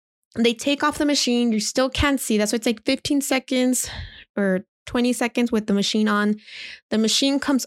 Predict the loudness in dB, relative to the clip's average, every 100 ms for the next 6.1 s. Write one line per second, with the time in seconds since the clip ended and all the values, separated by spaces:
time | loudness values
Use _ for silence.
0 | 0 2 2 0 -2 0 2 0 0 0
1 | 2 2 2 2 0 0 -2 0 -2 0
2 | 0 0 0 0 0 0 0 2 2 2
3 | -2 -2 0 2 2 2 2 2 0 0
4 | 0 -2 2 2 2 -2 0 2 2 2
5 | 0 0 0 -2 -2 0 0 2 0 0